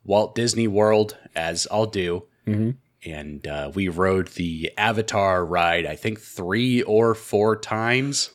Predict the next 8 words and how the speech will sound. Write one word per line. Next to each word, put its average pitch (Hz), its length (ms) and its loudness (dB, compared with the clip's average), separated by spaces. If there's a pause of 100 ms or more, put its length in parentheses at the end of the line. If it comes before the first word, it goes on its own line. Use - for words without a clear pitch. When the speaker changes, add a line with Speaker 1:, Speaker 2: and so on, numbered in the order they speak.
(120)
Speaker 2:
Man, 139 540 -2 (420)
the 156 140 0
one 151 120 2
where 143 100 4
you're 131 120 4
Speaker 1:
But - 80 -2
Speaker 2:
flying 131 300 4
around? 139 340 2